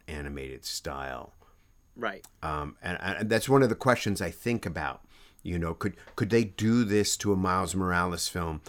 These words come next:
Speaker 1: that was just a street level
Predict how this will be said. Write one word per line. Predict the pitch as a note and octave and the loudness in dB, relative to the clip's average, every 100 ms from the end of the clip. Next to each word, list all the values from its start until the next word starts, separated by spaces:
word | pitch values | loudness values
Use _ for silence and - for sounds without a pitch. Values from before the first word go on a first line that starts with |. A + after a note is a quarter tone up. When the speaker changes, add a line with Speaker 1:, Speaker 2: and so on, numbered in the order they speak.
| - - | -20 -12
Speaker 1:
that | - D#2+ F2 D#2+ D#2+ - _ _ _ _ _ - | -10 -4 0 2 0 -2 _ _ _ _ _ -6
was | F2+ F2 | -2 -2
just | D#2 - F2+ - | -4 -4 -4 -4
a | |
street | - - - F#2 - | -6 -6 -6 -6 -6
level | F2 D#2+ D2 C#2 B1+ | -6 -6 -4 -6 -10